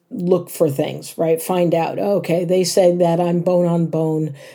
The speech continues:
with my knee and that's why it's arthritic. And, you know, do a little research and find out, you know, well, what are the typical, um, you know, what's the typical protocol for recovering from such a thing? Do you recover from it?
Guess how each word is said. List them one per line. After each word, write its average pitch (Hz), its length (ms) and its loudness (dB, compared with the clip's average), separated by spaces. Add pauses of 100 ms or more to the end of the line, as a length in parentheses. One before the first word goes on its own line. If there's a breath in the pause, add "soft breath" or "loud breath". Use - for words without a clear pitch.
(140 loud breath)
with 165 180 0
my 170 180 2
knee 165 280 2
and 160 120 -2
that's 170 220 -6
why 170 140 0
it's 165 180 -2
arthritic. 151 640 -6
And, 202 440 -4
you 240 100 -2
know, 214 140 0
do 208 220 0
a 247 40 4
little 226 240 2
research 233 440 0
and 180 200 0
find 185 440 -2
out, 202 400 -2 (480 loud breath)
you 196 100 4
know, 185 120 4
well, 196 220 2
what 208 220 2
are 226 100 4
the 202 140 2
typical, 196 840 0 (580 loud breath)
um, 175 720 2 (140)
you 190 140 2
know, 180 100 4
what's 180 160 0
the 180 80 -6
typical 180 1000 -2 (260)
protocol 180 480 2
for 175 340 2
recovering 165 560 0
from 147 220 -6
such 147 240 -10
a 139 40 -8
thing? 143 280 -8
Do 160 120 -4
you 247 200 2
recover 143 400 -4
from 151 240 -6
it? - 200 -10